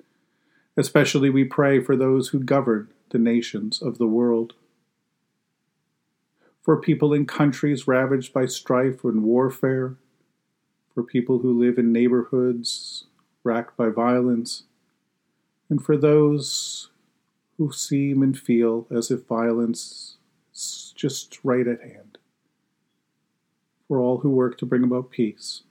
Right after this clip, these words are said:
healing, reconciliation, international harmony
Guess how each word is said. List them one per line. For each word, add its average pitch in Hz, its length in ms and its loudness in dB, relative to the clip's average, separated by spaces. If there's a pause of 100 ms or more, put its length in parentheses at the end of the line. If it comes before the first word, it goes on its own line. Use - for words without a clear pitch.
(840)
healing, 113 520 0
reconciliation, 120 1200 -2 (640)
international 123 840 0
harmony 113 500 -4